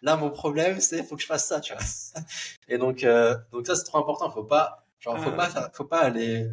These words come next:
Speaker 1: bah, c'est un mauvais exemple, déclarer l'Urssaf <laughs> en temps et en heure. Mais, euh, mais en fait, c'est, dans les ex-, c'est un peu extrême, mais c'est pour expliquer aux gens que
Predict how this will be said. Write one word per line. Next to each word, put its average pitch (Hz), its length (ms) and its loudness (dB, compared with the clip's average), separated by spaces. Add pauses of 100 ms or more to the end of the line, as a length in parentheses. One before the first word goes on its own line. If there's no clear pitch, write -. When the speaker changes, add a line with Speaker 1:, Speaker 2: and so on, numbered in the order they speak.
Speaker 1:
bah, 117 80 -6
c'est - 120 -6
un 104 80 -4
mauvais 117 300 -2
exemple, 123 360 0
déclarer 131 400 2
l'Urssaf 123 360 2
<laughs> - 960 -2
en 127 120 2
temps 139 120 6
et 139 60 6
en 139 180 4
heure. 135 200 2
Mais, 135 260 4
euh, 123 220 4 (580)
mais 123 180 -8
en 120 120 -2
fait, 180 200 0
c'est, - 360 -6 (180)
dans 110 120 0
les 107 140 0
ex-, 107 160 0
c'est 104 100 -2
un 98 160 -10
peu - 100 -6
extrême, 120 360 0 (100)
mais 98 60 -6
c'est - 180 -2
pour 104 100 -14
expliquer - 360 -12
aux 98 60 -4
gens 127 120 0
que 95 300 -2